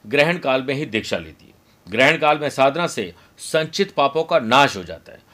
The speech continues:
मोक्ष की प्राप्ति होती है, जपे गए मंत्र सिद्ध हो जाते हैं। आपको पता है, ग्रहण के चौबीस घंटे पहले से ही पक्षी गुनगुनाना, चहचहाना बंद कर देते हैं। जानवर आशंकित होकर <clears throat> भयभीत होकर एक स्थान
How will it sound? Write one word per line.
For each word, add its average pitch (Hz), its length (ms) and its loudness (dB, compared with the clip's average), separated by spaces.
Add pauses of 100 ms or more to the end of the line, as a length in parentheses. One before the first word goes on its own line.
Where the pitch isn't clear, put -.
(160)
मोक्ष 165 320 -4
की 139 80 -8
प्राप्ति 131 360 0
होती 120 240 -8
है, 80 180 -14 (340)
जपे 156 440 4
गए 180 220 2
मंत्र 139 440 -2
सिद्ध 127 300 -2
हो 98 100 -4
जाते 82 300 -12
हैं। - 180 -20 (640)
आपको 120 260 2
पता 117 280 2
है, 156 200 -10 (380)
ग्रहण 135 320 2
के 143 140 -6
चौबीस 127 400 -2
घंटे 113 240 -2
पहले 117 320 0
से 120 140 -6
ही 87 240 -8 (400)
पक्षी 151 420 -2 (100)
गुनगुनाना, 117 640 -4 (460)
चहचहाना 143 720 0 (240)
बंद 110 320 4
कर 85 120 -12
देते 78 280 -18
हैं। - 200 -20 (400)
जानवर 170 440 4
आशंकित 147 640 -4
होकर 101 320 -4 (140)
<clears throat> - 60 -8 (1200)
भयभीत 156 420 6
होकर 156 400 2
एक 160 220 -2
स्थान 135 320 -4